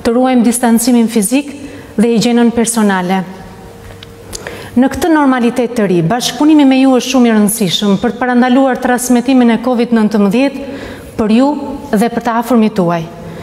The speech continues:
Gjatë njëzet e katër orëve të fundit, pranë laboratorit të virologjisë në Institutin e Shëndetit Publik,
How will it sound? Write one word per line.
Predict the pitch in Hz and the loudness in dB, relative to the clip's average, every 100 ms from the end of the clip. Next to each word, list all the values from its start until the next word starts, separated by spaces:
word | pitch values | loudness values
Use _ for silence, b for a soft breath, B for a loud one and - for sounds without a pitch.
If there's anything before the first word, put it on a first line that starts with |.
| B B B | B B B
Gjatë | 226 269 294 | 0 2 2
njëzet | 320 311 294 | 2 2 0
e | |
katër | 277 262 262 | -2 0 0
orëve | 254 247 247 | 2 0 -2
të | - | -2
fundit, | 180 170 170 - B B B | -2 0 -2 -4 B B B
pranë | 277 262 | -2 0
laboratorit | 269 277 285 320 294 285 | 2 2 0 0 0 0
të | 233 | 2
virologjisë | 254 247 254 285 277 | 2 2 0 0 2
në | 233 | 0
Institutin | 226 240 254 247 | 2 0 2 2
e | 220 | 0
Shëndetit | 226 226 233 226 233 | 2 2 2 -2 -2
Publik, | 202 190 180 | -2 0 -2